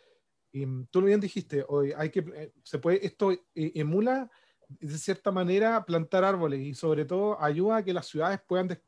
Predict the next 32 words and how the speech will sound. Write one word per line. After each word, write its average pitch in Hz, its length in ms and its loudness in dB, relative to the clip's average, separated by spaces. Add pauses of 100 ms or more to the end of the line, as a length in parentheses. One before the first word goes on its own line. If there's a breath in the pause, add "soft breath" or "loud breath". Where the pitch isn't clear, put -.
eh, 151 340 -6
descontaminarse. 151 760 -4 (720 soft breath)
Y 156 200 0
evidentemente 196 760 2
me 156 200 0
hace 170 240 0
la 180 80 6
pregunta 165 480 2
y 165 60 2
ya 160 100 4
me 160 60 2
están 165 240 -2
diciendo 160 360 -2
por 156 140 0
WhatsApp, 165 480 -2 (340 soft breath)
oye, 151 220 0
pregúntale 143 540 0
cómo 165 180 0
se 160 160 -4
le 151 80 4
ocurrió 139 240 2
a 156 40 4
Matías 170 520 2
y 147 300 -8
si 135 160 -6
fue 170 220 4
él 165 60 2
solo 196 380 4
o 165 180 2
con 139 160 -4
su 143 120 -8
equipo, 190 480 0